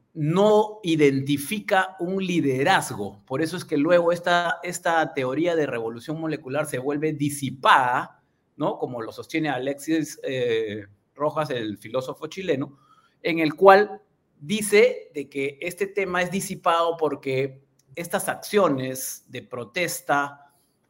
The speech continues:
eh, en grandes territorios para dar la impresión de que es una protesta generalizada de la población, no tienen un increme-,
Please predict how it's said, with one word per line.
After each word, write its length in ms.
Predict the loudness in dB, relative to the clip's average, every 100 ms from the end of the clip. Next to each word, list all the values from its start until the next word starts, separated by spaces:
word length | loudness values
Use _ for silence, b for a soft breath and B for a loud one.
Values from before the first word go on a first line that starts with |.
| _
eh, 760 | -8 -6 -6 -6 -6 -4 -6 -6
en 140 | -4 2
grandes 540 | 4 4 2 -2 -4
territorios 880 | -2 -2 0 0 2 2 0 -4 -18 _ _
para 200 | -6 0
dar 160 | 2 4
la 80 | 4
impresión 460 | 2 0 -2 -2 -2
de 100 | 0
que 120 | -2
es 180 | -4 -6
una 300 | 0 2 2
protesta 520 | -2 -2 -4 -2 -4
generalizada 1120 | 0 0 2 4 4 2 -6 0 4 6 4
de 60 | 2
la 160 | -4 -4
población, 600 | -2 -2 -2 -4 -4 -12 _ _ _ -4
no 320 | 2 2 4
tienen 440 | 2 4 2 -2 -4
un 340 | -2 0 -2 -8 -6
increme-, 600 | -4 -2 -2 -2 -2